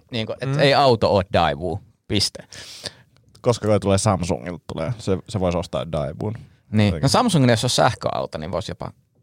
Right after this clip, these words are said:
Speaker 1: kuvitella, että se olisi.
Speaker 3: Jätkä on vähän niinku flirttailut ton niinku Android-maailman kanssa.
Speaker 1: Niin.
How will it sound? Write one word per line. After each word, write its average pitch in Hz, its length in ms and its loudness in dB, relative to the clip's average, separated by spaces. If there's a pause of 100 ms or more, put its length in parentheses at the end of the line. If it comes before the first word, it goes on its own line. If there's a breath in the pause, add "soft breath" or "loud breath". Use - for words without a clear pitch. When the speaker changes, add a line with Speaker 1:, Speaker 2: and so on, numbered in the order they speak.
(360)
Speaker 1:
kuvitella, 95 400 -4
että - 140 -10
se - 140 -8
olisi. 104 200 -8 (300 soft breath)
Speaker 3:
Jätkä 110 360 2
on 92 180 0
vähän 95 240 2
niinku 78 200 -8 (120)
flirttailut 95 600 0
ton 113 140 0
niinku 120 240 -6 (180)
Android-maailman 95 680 0
kanssa. - 340 -4 (560 loud breath)
Speaker 1:
Niin. 104 400 2